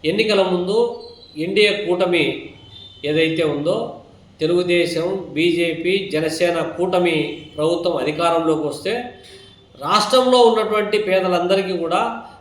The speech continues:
పట్టణాలలో రెండు సెంట్లు, గ్రామాలలో మూడు సెంట్లు, ఇంటి నిర్మాణానికి నాలుగు లక్షల రూపాయలు ఇస్తామని చెప్పి గొప్పగా చెప్పి అధికారంలోకి వచ్చారు.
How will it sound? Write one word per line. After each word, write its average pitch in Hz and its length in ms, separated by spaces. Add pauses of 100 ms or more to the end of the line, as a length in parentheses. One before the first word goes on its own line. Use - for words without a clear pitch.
(140)
పట్టణాలలో 220 1040
రెండు 175 200
సెంట్లు, 190 340
గ్రామాలలో 196 760
మూడు 170 280
సెంట్లు, 170 360
ఇంటి 190 340
నిర్మాణానికి 175 640
నాలుగు 165 320
లక్షల 165 200
రూపాయలు 151 320
ఇస్తామని 135 380
చెప్పి 143 180
గొప్పగా 143 680 (420)
చెప్పి 165 200
అధికారంలోకి 131 680
వచ్చారు. 101 340